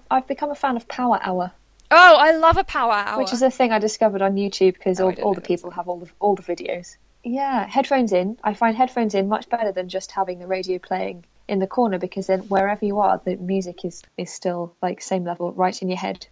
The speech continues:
Speaker 2: If I'm listening to, like, I usually have podcasts on when I'm doing things around the house, but I find that most of my time is taken up with pressing play and pause on my <laughs> iPad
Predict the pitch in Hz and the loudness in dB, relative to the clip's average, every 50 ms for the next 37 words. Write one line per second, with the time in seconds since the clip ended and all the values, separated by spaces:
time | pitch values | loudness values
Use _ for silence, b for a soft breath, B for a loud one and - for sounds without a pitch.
0 | _ _ _ - 269 - 285 285 269 285 277 - 277 277 269 - 262 240 247 - | _ _ _ -6 -2 -2 -2 -2 -2 -6 -6 -6 -8 -8 -8 -6 -6 -6 -6 -6
1 | - 202 175 - _ _ _ _ 208 214 226 220 - 226 220 - - 240 226 - | -10 -14 -16 -16 _ _ _ _ -10 -10 -10 -8 -10 -10 -10 -8 -8 -8 -10 -8
2 | - 208 196 214 - 214 196 175 170 175 180 185 180 - - - - - 226 208 | -10 -10 -8 -8 -8 -8 -8 -10 -12 -14 -14 -16 -16 -12 -10 -10 -8 -8 -10 -12
3 | 196 202 208 208 190 190 196 233 - - - 196 - B B B B B B - | -14 -12 -10 -8 -8 -8 -6 -8 -8 -8 -8 -12 -16 B B B B B B -4
4 | 175 208 262 - - 254 254 254 247 233 220 202 - - 196 233 247 254 - - | 0 2 2 2 2 0 -2 -2 -4 -6 -6 -8 -6 -4 -4 -4 -2 -2 -4 -4
5 | 220 220 220 - 254 220 214 196 202 - - 190 190 - 196 190 175 - 185 185 | -4 -4 -2 0 -2 -2 -2 -4 -6 -6 -6 -8 -8 -8 -10 -10 -10 -10 -14 -16
6 | - _ - 214 - - 202 190 214 - - - 226 185 185 185 180 202 - 220 | -14 _ -8 -6 -6 -6 -8 -10 -12 -12 -6 -4 -2 -2 -2 -4 -6 -10 -10 -10
7 | 190 202 226 240 254 214 170 175 190 254 233 - 277 294 285 - - - | -8 -8 -6 -8 -8 -8 -6 -6 -6 -6 -4 -4 -4 -4 -4 -4 -6 -8